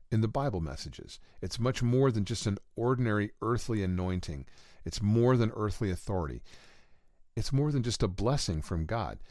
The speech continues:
To understand that, we have to realize that Messiah Jesus we call Jesus Christ,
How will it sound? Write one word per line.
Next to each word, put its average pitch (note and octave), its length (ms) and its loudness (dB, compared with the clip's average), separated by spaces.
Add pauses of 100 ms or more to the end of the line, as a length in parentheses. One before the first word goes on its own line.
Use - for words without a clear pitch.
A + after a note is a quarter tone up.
(140)
To B2 140 6
understand E3 680 4
that, E2+ 260 -2
we A2 120 0
have C#3 180 0
to A2 100 -2
realize F#2+ 560 2
that F2 160 -2
Messiah B2+ 560 0
Jesus G2 800 0 (400)
we G#2 160 -2
call B2 220 2
Jesus G2+ 460 -2
Christ, E2+ 580 -4